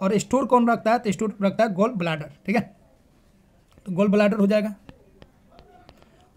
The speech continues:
और अगला करा, breaks down starch into sugar, ठीक है, स्टार्च को शुगर में कौन तोड़ता है भाई? ठीक है, तो वो तोड़ता है सैलिवा, जिसको लार बोलते हैं, ठीक है, सैलिवा,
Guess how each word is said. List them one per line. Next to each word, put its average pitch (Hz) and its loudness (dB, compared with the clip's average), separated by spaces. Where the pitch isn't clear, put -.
और 214 0
अगला 233 4
करा, 247 2
breaks 226 4
down 240 4
starch 220 0
into 220 -2
sugar, 214 -2
ठीक 208 0
है, - -2
स्टार्च 226 4
को 269 -4
शुगर 240 2
में 240 2
कौन 214 0
तोड़ता 214 -2
है 214 4
भाई? 208 2
ठीक 220 -2
है, 214 0
तो 196 -6
वो 214 0
तोड़ता 214 -2
है 208 0
सैलिवा, 208 0
जिसको 202 -4
लार 202 2
बोलते 202 -2
हैं, 196 -2
ठीक 196 -6
है, - -8
सैलिवा, 180 -6